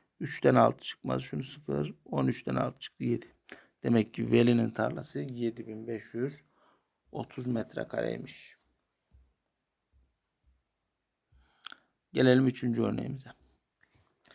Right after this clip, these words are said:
Bir çıkarma işleminde fark beş yüzdür diyor. Bakın şöyle. Aradaki fark neymiş?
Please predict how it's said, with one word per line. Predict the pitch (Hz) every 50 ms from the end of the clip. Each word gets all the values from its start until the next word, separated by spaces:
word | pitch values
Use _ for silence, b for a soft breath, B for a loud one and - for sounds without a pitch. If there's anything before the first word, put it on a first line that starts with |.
| b b b b
Bir | - 175 196 185 190
çıkarma | - - - 143 143 143 139 131
işleminde | 117 - - - 104 104 104 113
fark | - - - 160 170 190 214 - -
beş | - 127 123 - - -
yüzdür | - - 113 117 - - 127
diyor. | 120 135 170 220 226 - _ _ _ _ _ _ _ _ _ _ _ _ _ _ _ _ _ _ _ _ _ _ _ _ _ _ _ _ _ _ _ _ _
Bakın | - 117 113 127 -
şöyle. | - - - 127 120 113 107 107 123 170 - _ _ _ _ _ _ _ _ _ _ _ _ _ _ _ _ _ _ _ _ _ _
Aradaki | - - 120 120 117 107 101 -
fark | - - 120 117 - 139
neymiş? | 135 117 110 135 175 190 - - - _